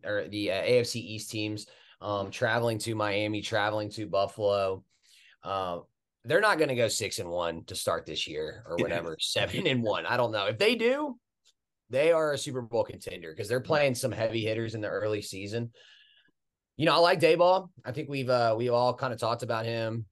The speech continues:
Speaker 1: um, over, you know, on the last episode. Y'all check that out. Um, but we did talk about how we like Daboll as a coach. I
Speaker 2: Mm-hmm.
Speaker 1: like him as an offensive mind.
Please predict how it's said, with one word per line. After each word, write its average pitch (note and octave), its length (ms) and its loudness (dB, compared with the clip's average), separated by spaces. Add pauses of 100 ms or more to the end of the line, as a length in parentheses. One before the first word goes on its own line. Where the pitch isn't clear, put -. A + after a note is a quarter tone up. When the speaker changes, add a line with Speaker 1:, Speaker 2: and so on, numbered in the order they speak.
(100)
Speaker 1:
um, F#2 460 -4
over, G2+ 500 -4
you G2+ 80 -6
know, G2 80 0
on G#2 60 0
the G2+ 80 0
last G#2+ 280 2
episode. G#2 480 0
Y'all G2 180 0
check G2+ 220 -6
that G#2 140 -2
out. G#2 380 0
Um, F2+ 420 -8 (220)
but G2 180 -2
we G#2 120 -4
did A2 180 -4
talk G#2+ 160 2
about G#2+ 240 0
how G#2+ 120 0
we G2+ 100 -6
like G2+ 260 -2
Daboll G2+ 420 2
as F#2+ 120 -4
a F#2 40 -10
coach. A#2+ 440 -2
I - 380 -14
Speaker 2:
Mm-hmm. - 60 0
Speaker 1:
like B3 140 4
him B3 100 4
as G3 120 6
an E3 80 4
offensive C#3+ 360 0
mind. A#2+ 440 0